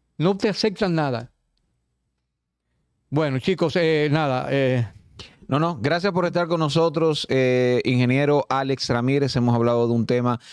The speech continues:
Speaker 2: delicado, delicado, porque tiene que
Speaker 1: Sí,
Speaker 2: ver
Speaker 1: muy
Speaker 2: con nuestro
Speaker 1: delicado.
Speaker 2: dinero, tiene que ver con la red, eh, de trenes en nuestro país, una licitación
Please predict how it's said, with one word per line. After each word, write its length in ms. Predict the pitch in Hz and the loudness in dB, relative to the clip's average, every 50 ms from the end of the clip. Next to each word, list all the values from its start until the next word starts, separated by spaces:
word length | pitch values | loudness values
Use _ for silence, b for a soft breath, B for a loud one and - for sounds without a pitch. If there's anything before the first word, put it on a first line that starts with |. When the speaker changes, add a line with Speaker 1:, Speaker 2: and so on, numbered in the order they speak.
| B B B | B B B
Speaker 2:
delicado, 800 | 107 117 143 165 175 160 156 185 185 185 190 190 190 190 - - | -2 -2 0 0 -2 0 0 2 2 2 2 2 0 0 -2 -2
delicado, 600 | - 123 143 151 151 135 156 156 160 160 160 156 | -2 0 0 0 0 0 0 0 0 0 0 -2
porque 220 | 135 131 127 127 117 | -2 0 0 0 0
tiene 220 | 127 131 139 131 | 0 0 0 0
que 60 | 127 | 0
Speaker 1:
Sí, 40 | 135 | 0
Speaker 2:
ver 120 | 135 135 113 | 0 -2 -2
Speaker 1:
muy 80 | 123 | -2
Speaker 2:
con 100 | 123 117 | -2 0
nuestro 240 | 139 156 147 147 156 | 0 0 0 0 0
Speaker 1:
delicado. 140 | 151 147 143 | 0 2 0
Speaker 2:
dinero, 220 | 143 143 147 139 120 | 0 2 0 2 0
tiene 220 | 123 120 123 120 | 0 0 0 0
que 120 | 113 120 | 0 0
ver 180 | 120 123 120 113 | 2 0 0 0
con 220 | - 117 117 113 | -2 -2 0 0
la 100 | 110 107 | 0 0
red, 340 | 101 104 113 120 131 135 127 B B B B B B B | 0 0 0 0 0 -2 -4 B B B B B B B
eh, 400 | - 110 117 117 117 113 113 113 110 | -2 -2 0 0 0 0 0 0 0
de 140 | 113 110 104 | 0 -2 -2
trenes 680 | - 127 139 147 151 156 151 151 147 143 - - B B B B _ | -2 -2 0 0 0 0 0 -2 -2 -2 -4 -6 B B B B _
en 200 | - 110 110 107 | -4 -2 0 2
nuestro 480 | 113 120 135 151 165 160 - 156 147 131 | 2 2 2 2 0 0 0 0 0 0
país, 440 | - 131 123 131 151 156 151 - - | 0 0 0 2 0 0 -2 -2 0
una 180 | 131 131 139 139 | 0 0 2 2
licitación 840 | 139 131 - - 131 - 127 117 - - 135 135 139 135 139 139 | 0 0 0 0 -2 -2 -2 -4 -2 -2 0 0 2 2 0 -2